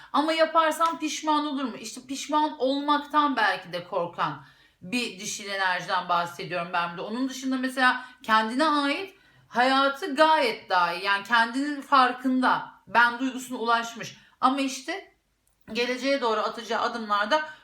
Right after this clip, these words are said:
kuşkular yaşıyor dişil enerji diyebilirim. Şimdi eril enerjinin kartlarına geldiğim zaman eril enerjinin kartı, ilk kartı ay,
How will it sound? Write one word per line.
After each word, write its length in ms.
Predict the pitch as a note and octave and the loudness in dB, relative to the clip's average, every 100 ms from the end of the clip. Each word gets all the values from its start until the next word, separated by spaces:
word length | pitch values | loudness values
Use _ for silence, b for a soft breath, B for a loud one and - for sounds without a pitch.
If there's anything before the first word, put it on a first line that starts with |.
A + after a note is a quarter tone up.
| _ | _
kuşkular 480 | D#4+ - B3+ C4 C4 | -4 -4 2 2 2
yaşıyor 480 | A#3 A3+ C4 D4 | -2 -4 -2 -2
dişil 220 | A3+ - A#3+ | -4 -8 -6
enerji 500 | G#3 G#3 G#3 B3+ A3 | -4 -4 -4 -6 -6
diyebilirim. 560 | A#3 A3+ G#3 D#3+ D3+ B B B B - | -6 -6 -8 -8 -10 B B B B -14
Şimdi 140 | A#3+ | -4
eril 200 | D4 E4 | 0 0
enerjinin 500 | F4 E4 D#4+ D#4 D4+ | -2 0 2 0 -4
kartlarına 520 | C#4 D4+ C#4 C#4 C#4 C#4 | 2 4 4 0 0 0
geldiğim 480 | C#4 C#4 C#4+ D4 | 2 2 2 -2
zaman 280 | A3 G#3+ C4 B3+ | -4 -2 -2 -2
eril 180 | C#4 C4+ | -2 -2
enerjinin 580 | B3+ A3+ G#3+ G#3+ G#3+ | 0 0 -2 -4 -10
kartı, 360 | - C#4 B3+ - C4+ | 0 2 2 -2 -6
ilk 140 | D4 | -4
kartı 300 | A#3 G#3+ G#3+ | 0 0 0
ay, 260 | - A3 | 2 2